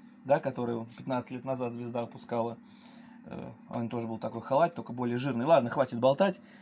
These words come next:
Выдавился у меня уже силикон. Наносим мы силикон непосредственно на миниатюру.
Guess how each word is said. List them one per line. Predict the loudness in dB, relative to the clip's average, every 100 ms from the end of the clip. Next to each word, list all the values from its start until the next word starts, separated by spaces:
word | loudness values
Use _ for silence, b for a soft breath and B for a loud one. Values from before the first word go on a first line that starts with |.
| B
Выдавился | -2 2 2 2 2
у |
меня | 2 2
уже | 0
силикон. | 0 0 2 2 2 -2 -8 0
Наносим | 2 4 2 -2
мы | -2
силикон | 0 0 2 0 0 -6 -18 -20 -20 -20 -20 -10
непосредственно | -2 -2 0 0 0 -2 0 2
на | 2 0 -4 -14 -6
миниатюру. | 0 2 0 0 0 0 -4